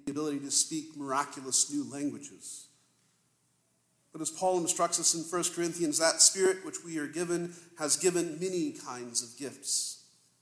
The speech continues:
Some of you are very talented and gifted with language. Others have been given divine wisdom, a great capacity for intellect, a strong and robust faith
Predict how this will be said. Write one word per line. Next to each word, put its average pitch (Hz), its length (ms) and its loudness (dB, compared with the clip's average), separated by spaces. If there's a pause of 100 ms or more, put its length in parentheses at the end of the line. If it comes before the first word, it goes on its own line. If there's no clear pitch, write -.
(640)
Some 175 220 0
of 151 120 2
you 160 160 -2
are 151 120 0
very 151 280 2 (140)
talented 117 540 -6 (240)
and 117 140 -18
gifted 131 420 -10
with 107 180 -20
language. 110 200 -16 (1400)
Others 151 400 4
have 156 80 -6
been 147 140 0
given 143 280 0
divine 139 460 2
wisdom, 143 340 2 (1400)
a - 40 -20
great 156 300 -4
capacity - 580 0
for - 220 -12
intellect, 120 540 -10
a - 960 -16
strong 147 680 4
and 127 140 -2
robust 131 500 0
faith - 540 -6